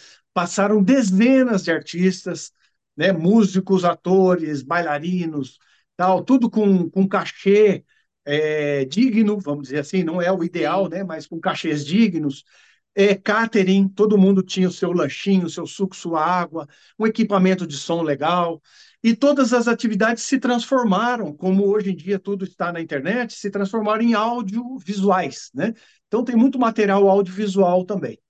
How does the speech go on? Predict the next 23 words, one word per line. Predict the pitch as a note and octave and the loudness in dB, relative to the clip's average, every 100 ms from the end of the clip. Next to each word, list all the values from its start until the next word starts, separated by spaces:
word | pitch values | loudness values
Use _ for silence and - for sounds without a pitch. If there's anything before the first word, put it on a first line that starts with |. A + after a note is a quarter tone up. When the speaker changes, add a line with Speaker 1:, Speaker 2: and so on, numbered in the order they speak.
| _ _ _ _ _ _ - | _ _ _ _ _ _ -6
Speaker 1:
Então | D#4+ E4 | -4 0
a | |
gente | C4 D4 - | 0 0 0
tá | B3+ | 2
nesse | C4 B3+ | 2 2
caminho | B3+ C#4 A3+ A#3+ | 0 4 4 6
aí | G3 F3+ | 4 2
da, | D#3 - _ | -2 -4 _
da | D#3+ D#3+ | -4 0
luta | E3 F3+ E3 | 0 0 -2
pela | F3 F3 | -2 -2
cultura, | A3+ G3 E3 D3+ B2 | -2 -2 -4 -4 -6
né? | D3+ F3 - | -8 -12 -10
Já | C3 D#3+ | -4 -2
há | G#3+ | 0
um | F3+ | 0
bom | D3+ A3 | -2 -2
tempo. | B3+ - - _ _ _ _ F3+ | -6 -8 -14 _ _ _ _ -8
Speaker 2:
Que | F#3+ G#3 | -8 -6
legal, | C4 D4+ G#3 F#3 F#3+ G#3 | -8 -8 -8 -8 -8 -12
que | A3 | -14
demais, | G3 C4 A3 E3 D#3 E3+ E3 D#3+ | -16 -14 -8 -4 -4 -4 -8 -8
né? | D#3+ E3+ | -8 -8